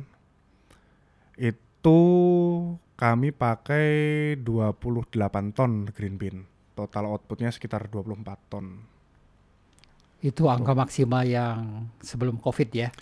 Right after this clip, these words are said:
Speaker 1: Nah, sebelum covid.
Speaker 2: Tapi sekarang grafik udah mulai naik lagi nggak?
Speaker 1: Mulai naik, mulai naik.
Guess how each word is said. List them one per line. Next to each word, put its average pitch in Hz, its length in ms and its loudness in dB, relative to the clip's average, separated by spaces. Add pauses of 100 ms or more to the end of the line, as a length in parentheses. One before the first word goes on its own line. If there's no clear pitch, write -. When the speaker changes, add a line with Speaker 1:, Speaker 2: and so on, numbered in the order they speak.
(320)
Speaker 1:
Nah, 110 280 0 (240)
sebelum 104 320 -10
covid. 98 320 -6 (420)
Speaker 2:
Tapi - 180 -8
sekarang 180 360 -2
grafik 147 340 -2
udah 160 160 0
mulai 120 200 0
naik 104 180 -4
lagi 101 300 -6
nggak? - 200 -14 (300)
Speaker 1:
Mulai 123 360 4
naik, 104 340 0 (140)
mulai 101 280 0
naik. 95 340 -4